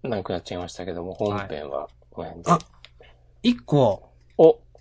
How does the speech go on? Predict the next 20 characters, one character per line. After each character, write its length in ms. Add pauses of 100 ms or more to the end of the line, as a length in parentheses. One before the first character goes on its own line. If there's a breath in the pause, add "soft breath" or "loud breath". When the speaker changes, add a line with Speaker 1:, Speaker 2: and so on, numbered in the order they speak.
(140)
Speaker 2:
完 460
全 120
に 120
こ 120
れ、 120
そ 120
の、 360 (760)
疑 200
問 420
な 120
ん 40
で 60
す 80
け 60
ど、 60
普 140
通 260
の。 280 (260)
Speaker 1:
う 100
ん。 200